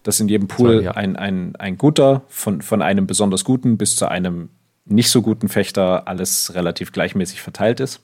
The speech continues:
Speaker 1: und nicht alle Top-Fechter in einem Pool stecken.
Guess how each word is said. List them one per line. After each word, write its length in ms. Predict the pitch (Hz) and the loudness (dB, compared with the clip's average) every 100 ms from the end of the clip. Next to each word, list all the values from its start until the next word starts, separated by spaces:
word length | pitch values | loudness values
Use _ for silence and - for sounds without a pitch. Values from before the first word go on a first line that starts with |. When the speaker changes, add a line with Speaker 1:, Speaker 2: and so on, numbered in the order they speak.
| _ | _
Speaker 1:
und 240 | - 208 98 | -2 2 4
nicht 340 | 98 - - | 2 -2 -4
alle 260 | 101 107 98 - | 2 2 2 -2
Top-Fechter 580 | - 110 - 107 - 101 | -2 -2 0 0 0 -2
in 120 | 73 | -2
einem 300 | 85 92 87 | -4 -6 -6
Pool 260 | - 98 90 | -8 -6 -4
stecken. 320 | - - - | -6 -8 -16